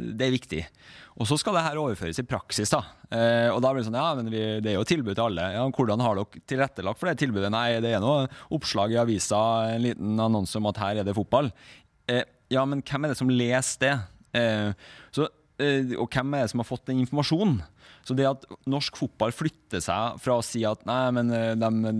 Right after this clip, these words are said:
de vet vel at vi er her», type, til at man faktisk sier at, «Nei, dere, vi vil gjerne ha dere hit. Dere er mer, vi, vi vil ha dere hit. Her er det sånn, sånn spilles fotball. Her er det tilrettelagt for, også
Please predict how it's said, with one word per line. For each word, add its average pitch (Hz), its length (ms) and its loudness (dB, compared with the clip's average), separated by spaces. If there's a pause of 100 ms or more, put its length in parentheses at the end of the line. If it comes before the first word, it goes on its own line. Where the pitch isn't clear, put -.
(180)
de 113 100 2 (280)
vet 95 240 -2
vel 143 100 0
at 131 100 -6
vi 117 140 0 (160)
er 107 100 2
her», 139 300 -2 (180)
type, 165 300 2 (560)
til - 80 2
at - 80 0
man 143 160 -4
faktisk - 720 -10
sier 120 320 2
at, - 100 -6
«Nei, 120 220 -2
dere, 120 160 -6 (180)
vi 120 220 0
vil 131 160 2
gjerne 135 420 0
ha 101 300 0
dere 113 160 -6
hit. - 380 -6 (360)
Dere 120 220 0
er 139 80 4
mer, 139 640 2
vi, 131 160 0 (180)
vi 123 220 2
vil 135 340 0
ha 143 120 -2 (100)
dere 123 100 -4
hit. 165 160 -4 (160)
Her 127 380 -2
er 104 180 0
det 117 140 -2
sånn, 156 260 0
sånn 139 320 -4
spilles 131 300 -2
fotball. 135 320 -2 (280)
Her 127 300 0
er 117 80 4
det 101 140 -2
tilrettelagt 113 480 -2
for, 131 180 0
også 110 380 0